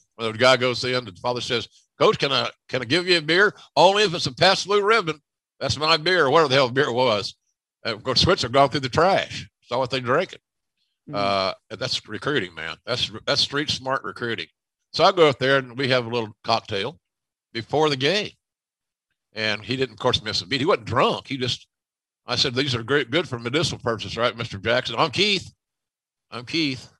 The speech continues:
Speaker 1: He said, "I enjoy your work and you have passion and it seems like you're having fun at what you do. And I just hope that,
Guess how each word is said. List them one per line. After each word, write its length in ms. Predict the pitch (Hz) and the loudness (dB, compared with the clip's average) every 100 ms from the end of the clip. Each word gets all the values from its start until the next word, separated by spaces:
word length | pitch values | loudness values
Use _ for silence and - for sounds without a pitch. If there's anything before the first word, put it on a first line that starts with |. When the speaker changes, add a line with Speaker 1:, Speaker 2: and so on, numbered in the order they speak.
| _ _ _ _ _ | _ _ _ _ _
Speaker 1:
He 120 | - 120 | -12 -6
said, 180 | 127 | 0
"I 120 | 117 120 | 2 0
enjoy 260 | 117 151 | 0 0
your 160 | 156 156 | 2 0
work 360 | 143 139 135 - | 0 0 0 -4
and 100 | 95 | -14
you 160 | 107 110 | -6 -4
have 160 | 113 | -4
passion 460 | - 147 131 139 127 | 2 2 2 -2 -4
and 120 | 110 - _ _ | -8 -14 _ _
it 160 | 110 - | -12 -6
seems 360 | - 151 165 123 | 0 2 0 0
like 220 | 135 123 | 0 -2
you're 140 | 110 | -4
having 320 | 107 117 117 - | -2 -2 -4 -12
fun 220 | 123 123 | -8 -8
at 100 | 117 | -6
what 160 | 110 113 | -6 -6
you 120 | 107 | -6
do. 380 | 101 101 95 90 - _ _ _ _ - | -8 -6 -6 -8 -14 _ _ _ _ -10
And 240 | 98 95 | -6 -6
I 260 | - 104 110 | -2 -2 -2
just 240 | 107 104 | -4 -6
hope 240 | 107 110 - | -4 -6 -6
that, 160 | 92 | -18